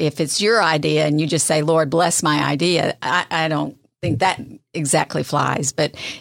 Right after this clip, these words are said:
if he, if he opens the doors and, and he moves you to, into politics, say, he's gonna, um, provide everything you need to do it well. And you do it well, and you may win, you may not win,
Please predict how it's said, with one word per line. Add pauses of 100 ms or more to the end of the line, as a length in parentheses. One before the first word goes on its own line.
if
he,
if
he
opens
the
doors
and, (100)
and (260)
he
moves
you
to,
into
politics,
say, (280)
he's
gonna, (380)
um, (280)
provide
everything
you
need (340)
to (140)
do
it
well.
And
you
do
it
well,
and
you
may
win,
you
may
not
win,